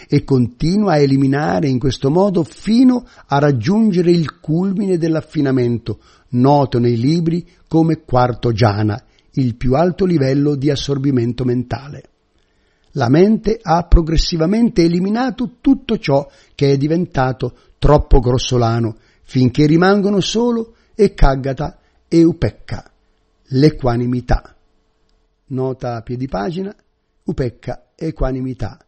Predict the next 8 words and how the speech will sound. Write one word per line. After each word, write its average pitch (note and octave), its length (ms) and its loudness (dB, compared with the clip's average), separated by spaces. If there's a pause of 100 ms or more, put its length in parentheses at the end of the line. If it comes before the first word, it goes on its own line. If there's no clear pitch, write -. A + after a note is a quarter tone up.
(220)
è - 100 -12
una D#3 280 -2
delle B2+ 260 -6
quattro D3 400 -8
dimore B2 460 -6
divine, A#2 500 -8 (220)
Brahma B2 400 -8
Vihara, A2 580 -10